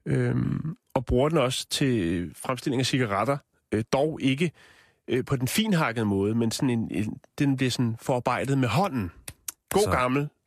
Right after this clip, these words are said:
Speaker 1: dags tobak. Men nu har
Speaker 2: Finskåret, håndskåret jasmintobak.
Speaker 1: Ja.
Speaker 2: Det
Speaker 1: Og
Speaker 2: er altså en højkvalitetsvare.
Speaker 1: der står ikke noget om, hvorfor det ligesom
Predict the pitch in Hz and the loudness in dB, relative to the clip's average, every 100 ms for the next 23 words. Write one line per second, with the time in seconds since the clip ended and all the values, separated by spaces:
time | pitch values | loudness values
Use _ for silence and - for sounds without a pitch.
0 | - 113 - - 123 90 87 - - - | -6 -4 -4 -4 -2 -2 -4 -8 -8 0
1 | 175 202 233 175 147 135 139 117 - - | 4 4 4 2 2 2 0 -2 -6 -2
2 | 127 131 - 143 120 123 113 - 113 123 | -2 -2 -2 0 2 0 -2 -4 -2 0
3 | 117 - 95 90 82 - 101 - _ - | -2 -2 -2 -4 -4 -6 -6 -6 _ -20
4 | - 98 113 156 135 127 113 104 107 113 | -6 2 4 4 2 2 0 2 0 0
5 | 127 117 107 90 90 71 - 165 - 220 | -2 -2 -2 -2 -4 -2 -2 -2 0 0
6 | 170 185 185 185 160 143 - 131 147 147 | 2 2 2 2 2 0 -4 -2 0 0
7 | 185 147 131 143 147 147 | -2 0 0 0 0 0